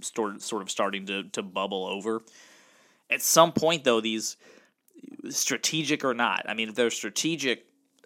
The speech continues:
technical fouls that he's picking up, you'd like to see them result in some, uh, increased hustle and effort,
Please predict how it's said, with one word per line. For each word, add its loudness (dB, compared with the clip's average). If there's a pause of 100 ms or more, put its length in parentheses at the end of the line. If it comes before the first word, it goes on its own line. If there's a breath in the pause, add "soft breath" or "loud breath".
technical 0
fouls -2
that -12
he's -12
picking -6
up, -2
you'd -4
like 2
to -6
see -4
them -8
result -2
in -8 (1400)
some, -4 (140)
uh, -4 (420)
increased -4
hustle 2
and -2
effort, -4